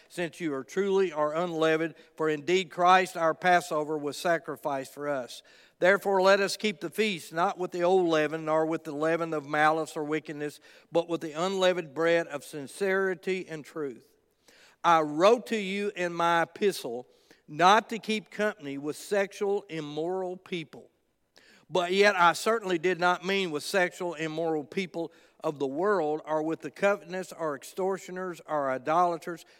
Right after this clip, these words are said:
since you, you would need to be taken out of the world. Now, but now I have written to you not to keep company with anyone, with anyone named a brother who is sexually immoral, or covetous, or idolater, or reviler, or a drunken,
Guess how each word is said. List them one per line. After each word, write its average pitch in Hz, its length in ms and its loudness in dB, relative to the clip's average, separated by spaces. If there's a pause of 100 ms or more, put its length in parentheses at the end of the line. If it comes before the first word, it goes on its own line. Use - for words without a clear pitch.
since 185 340 -4
you, 175 60 -2
you 160 420 -8
would 151 160 -6
need 156 300 -4
to 143 40 -10
be 143 160 -8
taken 170 560 -8
out 151 440 0
of 143 360 -6 (140)
the 135 80 -8
world. 127 480 -8 (720)
Now, 185 420 4
but 170 200 0
now 208 260 4
I 185 240 4
have 170 220 0
written 208 380 2
to 170 140 -6
you 147 240 -4
not 180 300 2
to 180 80 -14
keep 190 300 -6
company 139 520 -6 (380)
with 165 240 -4 (140)
anyone, 139 920 -2 (380)
with 160 280 -4
anyone 165 680 -2
named 180 320 -2
a 151 60 -2
brother 160 520 2
who 160 140 -4
is 143 100 -8
sexually 175 560 -4
immoral, 151 440 -4
or 143 140 -2
covetous, 165 540 -4
or 147 200 -4
idolater, 160 680 0
or 143 180 -6
reviler, 151 640 2
or 131 200 -6
a 123 40 -10
drunken, 160 480 -6